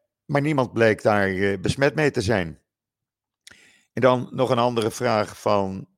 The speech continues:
Doriet. Eh, begrijp ik dan goed dat het beleid van Neg-, Netanyahu een negatieve uitwerking heeft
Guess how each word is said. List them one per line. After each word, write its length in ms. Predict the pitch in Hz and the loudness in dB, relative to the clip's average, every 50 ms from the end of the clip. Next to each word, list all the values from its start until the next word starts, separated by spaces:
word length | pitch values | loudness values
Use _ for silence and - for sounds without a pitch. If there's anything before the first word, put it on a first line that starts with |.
| _ _ _ _ _ _ _ | _ _ _ _ _ _ _
Doriet. 840 | _ 104 - 113 104 98 98 87 95 113 127 151 - - - - - _ _ _ _ _ _ _ _ _ _ _ _ _ _ _ | _ -8 -4 -2 0 0 0 0 0 -2 -2 -4 -4 -8 -18 -20 -20 _ _ _ _ _ _ _ _ _ _ _ _ _ _ _
Eh, 360 | - - 113 113 113 110 104 - | 0 2 4 6 6 4 2 0
begrijp 440 | - - 120 110 - 131 127 123 110 | 0 0 0 2 4 4 4 4 4
ik 140 | 120 107 90 | 0 -2 -2
dan 160 | 104 107 98 | -4 -4 -4
goed 520 | - - 139 135 123 117 - - - - - | -4 -4 -4 -4 -4 -4 -8 -14 -14 -6 -2
dat 400 | 120 113 110 104 101 98 - - | 0 2 2 2 2 0 -4 -10
het 340 | - - 101 107 107 101 85 | -14 -10 -6 -6 -6 -6 -4
beleid 440 | - 104 101 104 107 104 104 101 - | -4 -4 -2 -2 -2 -2 -2 -4 -6
van 200 | - 104 101 98 | -8 -8 -8 -6
Neg-, 360 | 101 104 101 98 95 101 104 - _ | -6 -4 -4 -4 -6 -6 -10 -14 _
Netanyahu 1080 | - 107 104 101 98 - 104 98 98 95 101 107 104 101 98 98 98 95 95 95 - - | -8 -6 -6 -6 -4 -6 -8 -8 -8 -6 -6 -6 -4 -4 -2 -2 -2 -2 -4 -6 -8 -10
een 220 | - - 92 92 95 | -10 -10 -10 -8 -6
negatieve 640 | 104 107 107 104 - 101 _ - 110 95 - - | -4 -4 -4 -6 -8 -12 _ -12 -12 -10 -10 -10
uitwerking 840 | - 110 110 107 101 - 101 104 101 92 98 98 - - 95 98 92 | -4 -4 -4 -4 -4 -4 -4 -4 -4 -4 -6 -10 -12 -12 -12 -8 -6
heeft 400 | 90 95 98 95 90 - _ _ | -4 -2 -2 -2 -2 -4 _ _